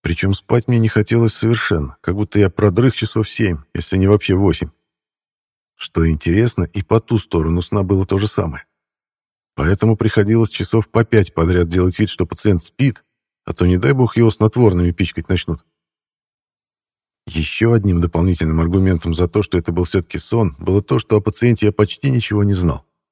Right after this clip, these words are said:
Почти это потому, что за время лежания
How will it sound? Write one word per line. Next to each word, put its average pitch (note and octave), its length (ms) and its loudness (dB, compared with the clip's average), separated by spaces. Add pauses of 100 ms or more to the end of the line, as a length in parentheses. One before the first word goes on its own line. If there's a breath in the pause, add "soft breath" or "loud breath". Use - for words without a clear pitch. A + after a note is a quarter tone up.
(880)
Почти - 460 -2
это - 180 -4
потому, A2 380 0
что G2+ 180 -2
за F#2+ 100 2
время G#2 280 4
лежания G2+ 520 4